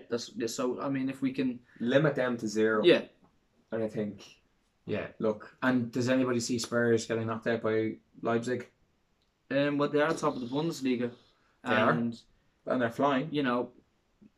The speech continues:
Speaker 1: Timo Werner's having, having a great
Speaker 3: But I mean,
Speaker 1: season
Speaker 3: it's
Speaker 1: as well.
Speaker 3: Jose Mourinho.
Speaker 2: Yeah, that's the bit, that, that is the factor, though. It really is. Like, I think if they went out, if Spurs went out, I wouldn't be shocked, but I don't expect them to.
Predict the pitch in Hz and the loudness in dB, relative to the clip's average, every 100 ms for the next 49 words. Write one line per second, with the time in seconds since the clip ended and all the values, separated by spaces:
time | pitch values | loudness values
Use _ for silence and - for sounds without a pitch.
0 | _ - 131 127 120 131 131 131 120 120 | _ -6 -2 -2 -2 -4 -4 -6 -10 -10
1 | 110 113 120 113 123 123 135 135 131 117 | -12 -10 -8 -4 -2 2 2 4 4 6
2 | 143 143 127 117 123 131 120 107 104 104 | 8 8 8 4 2 2 0 0 -6 -6
3 | 101 98 98 107 - - 107 104 76 110 | -2 -2 0 0 0 0 -2 -2 0 -2
4 | 104 113 117 113 110 - 107 - 107 - | 0 2 2 2 2 0 -2 0 0 -2
5 | 110 87 92 98 92 107 107 101 104 113 | -2 -2 -2 -4 0 2 2 2 0 0
6 | 113 101 95 - _ - - - 123 139 | -2 -8 -8 -18 _ -20 -10 -2 0 2
7 | 139 131 - _ _ - _ 131 131 120 | 2 0 -14 _ _ -20 _ -2 2 2
8 | 110 123 135 123 104 - _ _ _ - | 4 4 2 2 -2 -4 _ _ _ -10
9 | - - 123 123 113 117 110 110 104 - | -8 -2 4 4 4 0 0 0 0 0
10 | 104 107 107 107 104 98 - 117 127 - | 0 0 -2 -2 -4 -4 0 0 0 -6
11 | - - _ _ _ _ - 107 104 104 | -20 -20 _ _ _ _ -2 0 0 -4
12 | 104 98 - 101 98 92 92 | -6 -8 -6 -8 -8 -12 -12